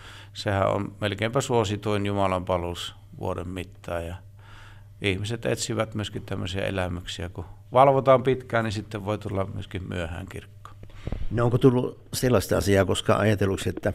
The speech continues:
Speaker 2: tää, tämä tekee mahdolliseksi ihmiselle vierailla saman sunnuntai-aikana useassa jumalanpalveluksessa, jos, jos mielenkiintoa ja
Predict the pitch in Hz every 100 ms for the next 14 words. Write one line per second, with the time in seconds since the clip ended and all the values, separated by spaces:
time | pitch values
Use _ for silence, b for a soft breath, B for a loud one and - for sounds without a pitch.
0 | - - - 101 98 - 92 123 110 107
1 | 104 120 123 113 104 95 - 123 120 113
2 | 107 113 113 - - - 110 113 113 110
3 | 127 120 113 113 107 120 110 107 120 -
4 | 117 90 87 95 95 92 - - - -
5 | - b b b - 92 - - 98 -
6 | 101 87 87 85 92 87 90 87